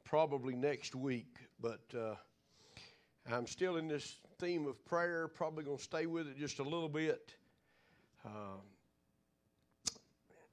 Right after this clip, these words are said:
I will repeat some things from time to time as we do that, as I will tonight, I know.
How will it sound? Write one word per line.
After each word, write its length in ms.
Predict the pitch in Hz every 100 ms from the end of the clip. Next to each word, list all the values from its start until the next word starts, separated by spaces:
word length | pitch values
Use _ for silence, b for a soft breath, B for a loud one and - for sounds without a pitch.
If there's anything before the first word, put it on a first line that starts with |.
| _ _
I 140 | 117 120
will 300 | 135 151 147
repeat 480 | 147 - 165 156
some 180 | - 131
things 300 | 135 151 143
from 180 | - 135
time 280 | 156 151 143
to 60 |
time 320 | - 160 147 135
as 120 | 110
we 100 | 135
do 180 | 143 143
that, 180 | 143 135
as 100 | 117
I 60 |
will 240 | 131 160 143
tonight, 340 | 127 143 139
I 80 | 120
know. 400 | 135 139 127